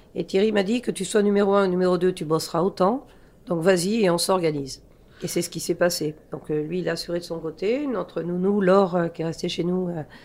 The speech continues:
vingt-trois ans, euh, pour s'occuper de Guillaume, de Thibaut, puis de Pauline, qui était née dix ans après.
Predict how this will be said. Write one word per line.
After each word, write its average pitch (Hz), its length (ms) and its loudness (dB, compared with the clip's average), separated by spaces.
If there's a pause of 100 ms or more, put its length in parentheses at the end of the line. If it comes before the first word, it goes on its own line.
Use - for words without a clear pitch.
(380)
vingt-trois 208 540 2
ans, 294 180 0 (420)
euh, 170 200 0
pour 170 180 -4
s'occuper 170 400 0
de 175 120 -2
Guillaume, 180 340 2
de 175 80 0
Thibaut, 185 440 0 (260)
puis 247 320 2
de 170 120 2
Pauline, 196 400 2
qui 180 120 -2
était 170 180 -2
née 165 160 0
dix 160 200 -6
ans 156 120 -2
après. 269 340 -2